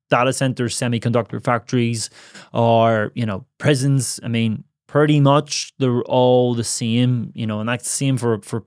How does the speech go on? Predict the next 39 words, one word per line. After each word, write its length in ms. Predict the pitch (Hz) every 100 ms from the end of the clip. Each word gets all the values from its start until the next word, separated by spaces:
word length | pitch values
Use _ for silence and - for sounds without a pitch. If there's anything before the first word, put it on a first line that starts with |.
| 127
for 200 | 113 120 113
roading 600 | 123 139 135 127 120 - - _ _ _
bridges, 640 | 127 131 123 120 104 - -
you 140 | - 113
know, 240 | 107 104 151 - _ _
unless 420 | - 117 127 123
you're 100 | 131
working 300 | 113 101 120
on 180 | 113 110
some 180 | - 117
stuff 260 | - 113
for 140 | - 113
the 240 | 107 104 - - - _
Olympic 320 | 123 107 110
Games, 360 | - 117 117 113
like 200 | 110 107 -
the 280 | 110 101 - _ -
Beijing 680 | 113 113 107 110 107 107 123 -
Nest 680 | 104 101 113 107 117 - -
Stadium, 500 | 113 127 120 120 113
if 80 |
you've 120 | 107 110
ever 140 | 110
seen 160 | - 113
that 140 | 110
one, 120 | 110
it's 100 | 113
pretty 180 | - 107
unique. 260 | 98 107 - - - _
But, 140 | 143
um, 260 | 143 131 120 - _
you 180 | 147 170
know 100 | 175
what 80 | 151
I 40 |
mean? 220 | 131 123 127
It's, 180 | 127 -
it's, 220 | 139 -
there, 200 | 151